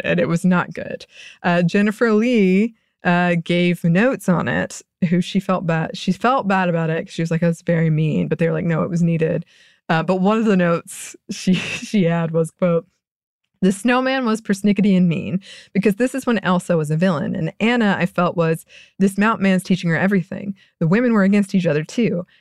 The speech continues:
And I think I just felt, personally, I kept saying, 'If you really want to make this about a different kind of true love and compassion,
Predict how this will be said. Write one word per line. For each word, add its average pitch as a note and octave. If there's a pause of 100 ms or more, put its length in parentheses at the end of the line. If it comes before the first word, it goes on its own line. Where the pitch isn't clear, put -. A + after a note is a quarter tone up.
And F3+
I G3
think C4
I C4+
just -
felt, F#3+
personally, B3+
I -
kept F#3+
saying, D#3
'If F#3+
you G#3
really C4
want G#3+
to G3+
make F#3+
this F3+
about F3
a F3
different G3+
kind F#3+
of F#3+
true G#3
love F3+
and F#3+
compassion, E3+